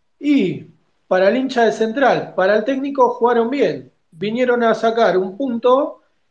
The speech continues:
y se estaban llevando tres. Entonces, claro, lo, lo, para mí se, se va pegando la, la idea de jugar bien a, eh, la efectividad.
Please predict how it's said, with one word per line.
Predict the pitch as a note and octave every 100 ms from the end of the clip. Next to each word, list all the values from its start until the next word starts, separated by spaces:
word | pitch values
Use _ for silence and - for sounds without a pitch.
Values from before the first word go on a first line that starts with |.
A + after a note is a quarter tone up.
| _
y | F#3
se | -
estaban | F#3 G3 A3 A3
llevando | G#3 G3+ G3 F#3+
tres. | A#3 A3+ C#3 - - _ _
Entonces, | D#3 D#3 G#3+ G#3+ G#3+
claro, | A3+ G#3+ C3
lo, | D#3 E3
lo, | D3 E3 D3+ - - _ _ _ _ _ _ C3+ _ _
para | F3+ D#3+
mí | F3+ G#3 A3+ A3+
se, | - E3+ E3+ -
se | -
va | F3+ G3
pegando | G#3 G#3+ G#3 F3 D#3
la, | D#3 D#3+
la | D#3 E3+ E3+
idea | F3+ G#3 G3 D3+
de | E3 E3
jugar | - E3+ F#3+ G#3
bien | A#3 A3+ A#3 B3+ B3 _ _ _ _ _ -
a, | F#3 G3+ A3 - -
eh, | E3 C#3+ C#3
la | C#3 D3+
efectividad. | - D#3 - E3+ F3 G3 D3+ A#2+